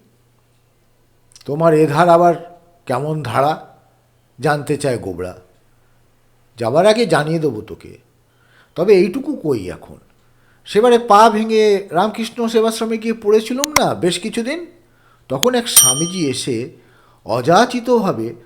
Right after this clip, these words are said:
ধর্মশিক্ষা দিতেন। কেবল আমাকে না, আমাদের সব রোগীকেই। সেই শিক্ষার ঋণ শুধতে হবে আমায়। এই কথা?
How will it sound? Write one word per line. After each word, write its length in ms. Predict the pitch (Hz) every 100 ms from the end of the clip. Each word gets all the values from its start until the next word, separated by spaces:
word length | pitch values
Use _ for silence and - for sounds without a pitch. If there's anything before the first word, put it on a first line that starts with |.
| _
ধর্মশিক্ষা 720 | - 131 180 202 - - -
দিতেন। 320 | 92 87 87 90 _ _ _ _ _ _ _ _ _ _ _ _
কেবল 260 | - 233 247
আমাকে 540 | 120 147 254 311 185
না, 300 | - - - _ _
আমাদের 360 | 151 208 285 294
সব 480 | - - - 254 190
রোগীকেই। 520 | 135 - 85 78 67 _ _ _ _ _ _
সেই 300 | - 196 269
শিক্ষার 520 | 254 226 - - 190 135
ঋণ 180 | 202
শুধতে 440 | 185 - 160 - 151
হবে 260 | 110 92
আমায়। 320 | 85 73 76 - _ _ _ _ _ _ _ _ _ _ _ _
এই 420 | 78 113 170 269 285
কথা? 440 | 381 - 123 -